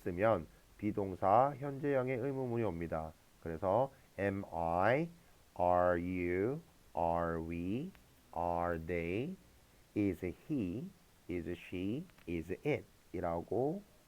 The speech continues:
형태를 쓰게 되면 의문문이 만들어질 수가 있다. 그리고 과거형인 경우와 과거 분사와 이런 형태와 there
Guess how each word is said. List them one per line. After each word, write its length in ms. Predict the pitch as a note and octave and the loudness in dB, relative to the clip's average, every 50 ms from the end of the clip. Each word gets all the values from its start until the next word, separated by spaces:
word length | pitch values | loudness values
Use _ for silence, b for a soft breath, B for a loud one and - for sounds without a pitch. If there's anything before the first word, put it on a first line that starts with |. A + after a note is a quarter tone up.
| _ _ _ _ - | _ _ _ _ -6
형태를 400 | - G#2+ G2+ - - G#2+ F#2+ F#2 | -6 -6 -6 -4 -6 -4 -4 -4
쓰게 280 | - - F#2+ F2+ F#2+ F2 | -6 -6 -4 -4 -2 -2
되면 460 | E2+ F2 E2+ F#2 G#2 B2 C#3+ D3 E3 b b b b b b b - - | -2 -2 0 2 2 2 2 0 -2 b b b b b b b -6 -4
의문문이 840 | G2+ G#2+ G#2 G#2 G2+ G2 F#2+ F#2 F2+ F2 E2+ F2 G#2+ B2+ D3 E3 - - - - - - - | -2 -2 -2 -2 -2 -4 -4 -4 -4 -6 -4 -2 -2 -2 -2 -4 -6 -12 -20 -20 -20 -16 -12
만들어질 680 | E2+ D#2+ D#2+ E2 E2 E2+ E2+ E2+ G2+ G#2 - E2 D#2 D#2 - - | -10 -10 -10 -10 -10 -6 -2 -2 -2 -2 -2 -6 -10 -10 -10 -14
수가 220 | - E2+ F#2 G#2 | -8 -4 -2 -2
있다. 580 | F#2 - - - E2+ E2+ E2+ F2 F#2+ F#2+ E2 D#2 - _ _ _ - | -2 -4 -6 -6 -4 0 2 4 4 4 2 0 -6 _ _ _ -12
그리고 500 | - D#2+ E2 E2 G#2+ A#2 A2+ F#2 - - - - - - _ _ B B B B B B B B B B B B B | -8 -6 -2 4 6 6 6 6 4 0 -12 -20 -20 -20 _ _ B B B B B B B B B B B B B
과거형인 840 | - G2+ G#2 A2 B2 C3+ C3 C#3 D#3 E3 D#3+ D3+ D#3 D3+ D3+ D3+ C#3 | 2 6 10 10 10 10 10 8 4 6 6 4 4 2 0 0 2
경우와 580 | C#3+ C3+ C3 C3 B2+ B2+ B2+ C3 C3 C3 C3 B2+ | 2 2 2 2 2 4 6 8 8 8 8 6
과거 380 | - - F#2 F#2+ G2+ G2+ A2 A2+ | 4 4 4 4 6 6 2 2
분사와 880 | G#2 - F#2+ F#2 F2 G#2 G2 F#2 F2+ E2 D#2+ E2 E2 F2+ G#2+ A2+ B2 - - | 2 0 -4 -4 2 4 4 4 4 4 4 4 4 4 4 2 2 -2 -2
이런 260 | G#2+ A2+ A2+ A#2 A2+ | 0 0 0 0 0
형태와 840 | A2 A2+ G#2+ G#2 - - G2+ F#2 F2+ F#2 G#2+ A2+ B2 C3 C3+ C3+ B2+ A2 | -2 -2 -4 -4 -6 -4 -2 0 4 6 6 6 6 6 4 2 0 0
there 380 | G#2 G2 F#2 G2 G2+ G2+ G#2 | 0 2 4 4 4 4 2